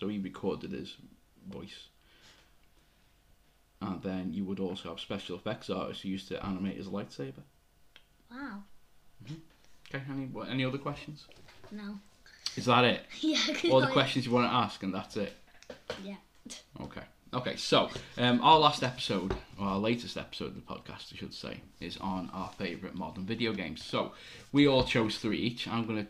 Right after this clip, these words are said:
Speaker 1: tell you mine and see if you've ever heard of any of them. Okay, so, have you heard of a game called Metal Gear Solid three?
Speaker 2: No.
Speaker 1: Okay. Have you heard of a game called W W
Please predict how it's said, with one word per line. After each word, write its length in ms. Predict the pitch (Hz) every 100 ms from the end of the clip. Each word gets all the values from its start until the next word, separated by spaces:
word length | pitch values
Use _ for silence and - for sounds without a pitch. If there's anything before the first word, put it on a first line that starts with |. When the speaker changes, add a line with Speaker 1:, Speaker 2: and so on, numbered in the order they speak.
| -
Speaker 1:
tell 240 | - 110
you 160 | 104 104
mine 560 | 104 101 85 85 95 98
and 100 | - 98
see 180 | - 95
if 80 |
you've 100 | 95
ever 200 | 95 90
heard 260 | 95 90 85
of 60 | -
any 240 | 95 80 67
of 100 | 65
them. 140 | 98 - _ _ _ _ _ _ _ _ _ _ _ _ _ _ _ _ _ -
Okay, 200 | - -
so, 260 | - 95 - -
have 160 | 101 107
you 120 | 110
heard 280 | 110 104 98
of 60 |
a 20 | 101
game 260 | 104 98
called 480 | 98 101 95 98 90 -
Metal 240 | 101 98
Gear 220 | 98 90
Solid 400 | 92 - 60 -
three? 320 | - - - - - -
Speaker 2:
No. 480 | 233 247 269 233 196 - 202 - -
Speaker 1:
Okay. 220 | - - - - - - - -
Have 180 | 98 95
you 80 | 95
heard 240 | 110 92
of 80 | -
a 20 |
game 340 | 95 90 87 80
called 520 | - 82 73 80 - - - - - -
W 240 | 98 92
W 420 | 98 98 85 95